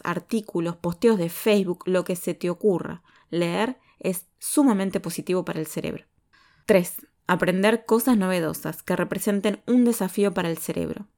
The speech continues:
Acá te voy a contar una anécdota personal. Cuando nació mi hijo, hace tres años, yo no tenía la cabeza, el tiempo o la energía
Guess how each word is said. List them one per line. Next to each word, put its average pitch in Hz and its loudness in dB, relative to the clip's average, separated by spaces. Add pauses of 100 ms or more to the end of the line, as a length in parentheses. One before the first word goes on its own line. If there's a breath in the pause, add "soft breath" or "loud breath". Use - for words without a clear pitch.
(260)
Acá 208 2
te 254 4
voy 247 8
a 220 4
contar 196 2
una 196 2
anécdota 180 0
personal. - -4 (420 soft breath)
Cuando 185 0
nació 175 2
mi 262 8
hijo, 233 0 (180)
hace - -4
tres 185 -2
años, 208 2 (360 soft breath)
yo - 0
no 240 4
tenía 190 2
la 170 0
cabeza, 208 -2
el 175 0
tiempo 180 -2
o 269 6
la 247 6
energía 185 -2